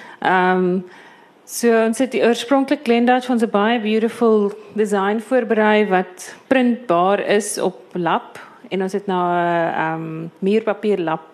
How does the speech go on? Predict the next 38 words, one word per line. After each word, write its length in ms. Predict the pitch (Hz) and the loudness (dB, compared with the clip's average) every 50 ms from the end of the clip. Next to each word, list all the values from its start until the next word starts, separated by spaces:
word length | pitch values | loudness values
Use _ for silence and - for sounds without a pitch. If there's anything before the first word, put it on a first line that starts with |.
| _ _ | _ _
printplek 640 | - 214 214 214 214 214 - - 208 190 180 - | -2 -2 -2 -2 -6 -8 -8 -6 -4 -4 -4 -6
toe 100 | - 208 | -8 -8
gegaan. 380 | 185 - 175 - 196 190 220 254 - - - - - - - - - - - - | -8 -8 -6 -4 -2 -2 -2 -2 -4 -10 -18 -20 -20 -20 -20 -20 -20 -20 -20 -8
So 120 | - - 196 | -2 0 0
hulle 140 | 196 202 | 2 2
het 80 | 214 220 | 2 2
dit 200 | 226 220 220 220 | 2 0 0 -2
in 140 | 196 196 180 | -2 -2 0
lang 240 | 170 180 190 214 214 | 0 0 0 -2 -2
strips 320 | - - 226 208 208 - | 0 0 0 0 0 -2
geprint 420 | - 190 - - 185 190 220 214 | -6 -6 -2 -2 0 0 0 0
en 140 | 196 190 202 | 0 0 0
ons 120 | 190 190 - | 0 0 0
het 80 | 214 196 | 0 0
dit 160 | 196 196 - | -2 -2 -4
toe 180 | 226 226 208 | -2 -2 0
op, 300 | - 185 185 185 - - | 0 -2 -2 -4 -4 -2
eh, 500 | 196 185 185 180 180 175 175 170 170 170 175 180 175 - - - | 0 0 2 2 2 2 2 0 0 0 -2 -4 -6 -10 -14 -6
soos 200 | - 214 202 - | -6 -4 -4 -4
met 160 | 214 196 - | -6 -8 -8
'n 60 | 240 - | -8 -8
pizza 300 | - 262 - - - 233 208 | -8 -10 -8 -4 -2 -2 -2
slicer 600 | - - 196 156 107 135 156 - - 113 101 - | -2 -2 -2 0 0 0 -2 -4 -6 -6 -6 -6
gesny 560 | 160 - - - - - - 180 160 160 156 | -8 -12 -14 -14 -10 -8 -4 -2 -2 -2 -2
met 200 | 156 156 151 156 | -2 -4 -6 -6
'n 40 | 151 | -8
staaliniaal 840 | - - - 175 170 170 165 160 165 165 143 143 160 160 147 147 135 | -8 -4 -4 -2 -2 -2 -2 -4 -4 -4 -4 -2 -2 -2 -2 -2 -2
dat 140 | 120 120 - | -2 -4 -4
dit 140 | 131 - | -6 -6
kan 180 | - - 165 160 | -6 -6 -4 -2
reguit 380 | 156 151 147 - 170 156 151 - | -2 -4 -4 -4 -6 -6 -6 -8
gesny 380 | - - - - 156 151 151 | -14 -14 -10 -8 -6 -4 -2
word. 140 | 151 165 160 | -2 -2 -2
Die, 200 | 170 180 185 180 | -2 -4 -4 -2
die 180 | - 220 220 208 | -2 -2 0 0
lap 240 | 185 196 208 208 277 | 0 0 0 -2 -4
is 120 | 254 - | -4 -2
redelik 440 | 214 190 190 190 196 202 233 233 233 | -2 0 2 2 2 2 0 -2 -4